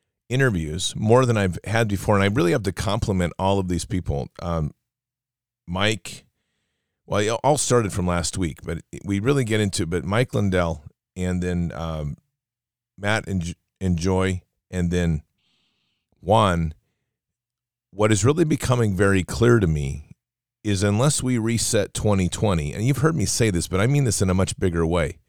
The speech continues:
unless we throw down hard and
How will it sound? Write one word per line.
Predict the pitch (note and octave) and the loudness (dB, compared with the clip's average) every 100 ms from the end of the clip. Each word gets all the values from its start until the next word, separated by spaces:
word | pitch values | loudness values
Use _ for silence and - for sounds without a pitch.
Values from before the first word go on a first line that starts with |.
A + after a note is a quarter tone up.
| _ _ _ _ _ _ - | _ _ _ _ _ _ -4
unless | F#2 G#2+ C3+ E3 | 0 2 2 0
we | D#3 | 0
throw | - A2 B2 | 2 2 4
down | G#2 G#2 G2 | 4 2 2
hard | F2 - G#2 F2 D#2 D2+ - - | 0 0 2 2 0 -4 -8 -4
and | F#2 | -2